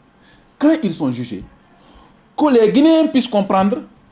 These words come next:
ce pourquoi ils sont arrêtés et qu'est-ce qu'on leur reproche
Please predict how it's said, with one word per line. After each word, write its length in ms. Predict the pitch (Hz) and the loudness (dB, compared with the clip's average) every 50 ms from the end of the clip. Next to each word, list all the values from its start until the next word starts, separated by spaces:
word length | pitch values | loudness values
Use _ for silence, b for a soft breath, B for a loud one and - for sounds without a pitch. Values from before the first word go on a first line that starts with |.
| _ _ _ _ _ _ _ _ _ _ _ _ _ _ | _ _ _ _ _ _ _ _ _ _ _ _ _ _
ce 160 | - - 320 | -4 -2 0
pourquoi 460 | 311 311 - 185 170 - 233 254 240 | 0 0 -2 -4 -4 -2 -2 0 0
ils 80 | 190 180 | 0 -2
sont 160 | - 202 190 | -2 -4 -4
arrêtés 320 | - 139 135 139 160 151 - | -2 -2 -4 -4 -6 -6 -2
et 260 | 226 208 220 214 - | -2 0 0 -2 -2
qu'est-ce 280 | - - 311 302 - - - | 0 0 0 0 0 -4 -6
qu'on 200 | - 208 190 175 | -2 -2 0 0
leur 200 | 175 175 170 170 | 2 2 2 2
reproche 560 | 185 190 190 202 190 156 - - - - | 2 0 0 0 -2 -2 -2 -4 -14 -18